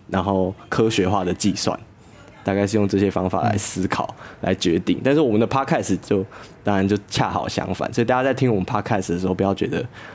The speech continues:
Speaker 1: 浪费时间什么的。对，那但我们的这个路线就是剪接随便剪，然后那个，呃，也不是随便剪，我，我，我没有在嘴你，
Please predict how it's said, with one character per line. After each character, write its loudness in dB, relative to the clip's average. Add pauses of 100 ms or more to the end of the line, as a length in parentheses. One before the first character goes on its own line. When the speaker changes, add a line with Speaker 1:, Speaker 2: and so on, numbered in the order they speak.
(200)
Speaker 1:
浪 0
费 0
时 -6
间 -4
什 -12
么 -10
的。 -12 (320)
对， -8 (360)
那 0 (220)
但 2
我 4
们 4
的 4
这 0
个 4
路 4
线 4
就 2
是 2
剪 2
接 4
随 2
便 4
剪， 0
然 -2
后 2
那 2
个， 0
呃， 2
也 4
不 2
是 4
随 2
便 2
剪， 2
我， 4
我， 2
我 4
没 4
有 2
在 4
嘴 4
你， 4